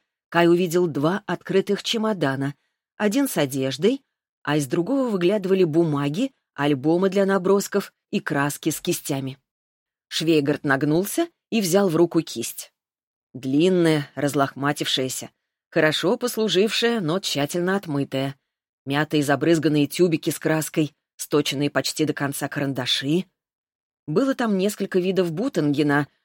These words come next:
действительно красивых. На одном хутор Норддёлом, на другом, похоже, Спангрют. Летняя природа, пышная растительность, жизнь в расцвете. Швейгард понял, наконец, насколько умелый художник этот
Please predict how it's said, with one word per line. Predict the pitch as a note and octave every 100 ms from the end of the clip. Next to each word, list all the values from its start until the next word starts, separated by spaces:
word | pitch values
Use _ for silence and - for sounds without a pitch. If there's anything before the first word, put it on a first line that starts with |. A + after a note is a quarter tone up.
| _ -
действительно | D3+ - C#3+ C#3+ F3 G3+
красивых. | G#3+ A#3+ - C3+ C3 C3 - - _ -
На | D3+ D#3+
одном | C#3 D#3+
хутор | D#3+ F3 E3+ D3
Норддёлом, | C#3+ C#3+ D3 C#3+ C3+ C#3+ D3 F#3+ C4 _ -
на | C#3+
другом, | D3 C#3 D3
похоже, | D#3+ D#3 F#3+ F#3+ G3+ _ _
Спангрют. | - - G3 D3+ C#3 C3 - _ _ _ _ -
Летняя | C#3 C3+ D3 C3+
природа, | C#3 C3 B2+ D#3 E3+ E3 - _ _ -
пышная | A#3 - D3+
растительность, | C#3+ C#3+ - A#3 B3 A#3+ A#3+ - - -
жизнь | B2+ C3 D#3+ D#3 C3+
в |
расцвете. | C#3+ C3+ - C3 D3 - C3+ - _ _ _ _ _
Швейгард | - D#3 E3 D3+ D#3
понял, | - E3+ D#3+
наконец, | D3+ C#3+ D#3 G3 - - _ _
насколько | C#3 C#3+ D3 D#3
умелый | E3 E3+ F3 C#3
художник | C3+ G3 G3+ C#3 C#3 C3
этот | C3+ C3+